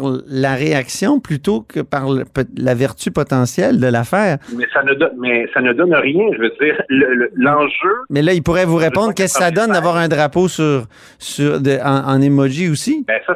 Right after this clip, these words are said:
Speaker 2: c'est, ça, c'est une illustration réelle, quotidienne. Qu'est-ce que, qu'est-ce que ça donne dans un projet de loi sur l'avenir de la langue française au Québec, où l'objectif devrait être de renverser le déclin de cette langue et assurer sa,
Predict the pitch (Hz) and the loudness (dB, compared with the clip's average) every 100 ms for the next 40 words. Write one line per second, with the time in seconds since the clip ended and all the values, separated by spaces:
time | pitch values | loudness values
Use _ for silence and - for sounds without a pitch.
0 | - - - 180 - 143 135 127 117 - | -6 -14 -4 -2 -2 -4 0 -2 -2 -2
1 | 120 107 160 123 113 113 95 - 120 - | -2 0 -2 2 2 4 0 -2 -6 -6
2 | 101 107 98 - _ _ _ _ _ _ | -4 -4 -4 -8 _ _ _ _ _ _
3 | - 202 - 170 - 202 196 - 151 135 | -2 -2 0 -2 0 -2 0 -4 0 0
4 | 117 160 202 135 117 - 135 117 113 120 | 2 0 0 -2 -4 0 0 0 0 2
5 | 139 165 - - 127 123 120 107 143 131 | 2 0 -4 -6 -2 2 0 0 0 2
6 | 113 120 - 110 131 123 107 104 95 165 | 0 -4 -6 -6 -2 -4 -4 -2 0 0
7 | - 117 175 - 139 _ 202 208 - 120 | 0 2 2 0 -4 _ -2 -2 -2 0
8 | 113 113 131 147 110 101 170 165 131 - | 0 0 0 0 0 0 0 0 -4 0
9 | 175 123 110 - 120 127 131 _ _ _ | 0 2 -2 -4 -4 -4 -6 _ _ _
10 | _ _ - - 101 123 135 160 120 113 | _ _ -10 -4 -2 2 2 2 2 2
11 | - 117 113 120 147 143 | -2 -2 0 0 -2 -2